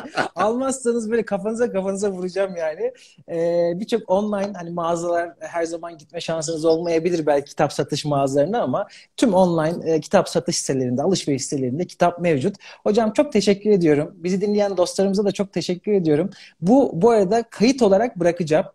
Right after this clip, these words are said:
Speaker 2: Sonrasında da İ G T V'de izleyebileceksiniz.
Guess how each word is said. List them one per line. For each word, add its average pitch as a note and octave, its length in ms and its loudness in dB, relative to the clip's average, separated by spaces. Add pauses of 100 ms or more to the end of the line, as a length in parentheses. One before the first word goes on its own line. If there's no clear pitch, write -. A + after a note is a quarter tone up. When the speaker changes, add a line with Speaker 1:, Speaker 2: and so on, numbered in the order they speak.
(140)
Speaker 2:
Sonrasında F#3+ 640 -2
da F#3 240 0
İ F3 140 -6
G G#3 200 2
T G3 180 -2
V'de E3+ 200 -2
izleyebileceksiniz. F3+ 920 -2